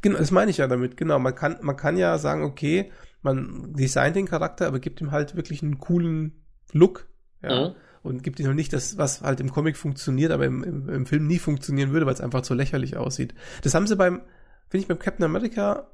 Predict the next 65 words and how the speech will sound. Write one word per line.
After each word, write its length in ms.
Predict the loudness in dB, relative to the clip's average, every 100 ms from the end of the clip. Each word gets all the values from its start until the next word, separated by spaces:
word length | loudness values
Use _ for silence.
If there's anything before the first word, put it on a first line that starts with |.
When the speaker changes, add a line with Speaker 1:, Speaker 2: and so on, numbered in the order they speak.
| -10
Speaker 1:
eben 220 | -4 0 2
nicht 260 | 0 0
gemacht. 460 | -2 0 -2 -6 -8
Da 80 | -4
haben 120 | -2
sie 140 | 0 0
wirklich 240 | 0 -4
sich 100 | -2
an 60 | -2
den 100 | 0
Comic 440 | 2 2 -2 -4
mehr 180 | 0 2
oder 160 | 2 0
weniger 260 | 0 0
gehalten. 540 | -2 0 0 0 -8 -10 -20 -18 -18 -20 -6
Das 140 | 2
hat 140 | 4 6
ja 120 | 4
auch 200 | 4 2
was 180 | 0 0
für 220 | -4 -4
sich. 160 | -4 -6
Tatsächlich 320 | -2 0 0
hat 80 | 2
meine 180 | 2
Freundin 340 | 2 0 0 -2
gesagt, 380 | -2 -2 -2 -14 -20 -20 -20 -2
der 140 | 0 0
hat, 240 | -2 -2
der 80 | -2
trägt 220 | -2 0
ja 60 | -2
später, 280 | -2 0
das 100 | 0
darf 100 | 0
man 100 | -2
vielleicht 140 | -2 -2
mal 100 | -2
sagen, 320 | 0 0 -2 -6
äh, 80 | -2 0 0 -2
irgendwie 340 | 0 0 0
auch 120 | -2
nur 80 | 0
mal 120 | 2
so 80 | 4
eine 100 | 2
schwarze, 680 | 0 2 0 2 2 2 0 -6 -18 -6
nur 100 | -4
noch 80 | -2
so 120 | -2
eine 100 | -2
schwarze, 640 | 0 0 2 2 2 2
äh, 200 | 0 0
so 60 | -2
ein 80 | -4
schwarzes 400 | -2 -2 -2 -8
Kostüm, 320 | -12 -6 -4
sieht 140 | -4 0
gar 100 | 0
nicht 120 | 4
mehr 120 | 2
aus 140 | 2 -2
wie 40 |
Captain 300 | -6 -4 -2
America. 560 | 0 0 0 0 -2